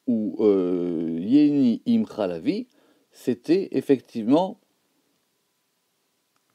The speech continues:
Gouf ou Brit, c'était le corps et la Brit Mila,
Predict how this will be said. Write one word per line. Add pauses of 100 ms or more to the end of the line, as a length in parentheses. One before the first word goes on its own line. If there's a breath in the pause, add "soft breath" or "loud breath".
(560)
Gouf
ou
Brit,
c'était (100)
le
corps (120)
et
la
Brit
Mila,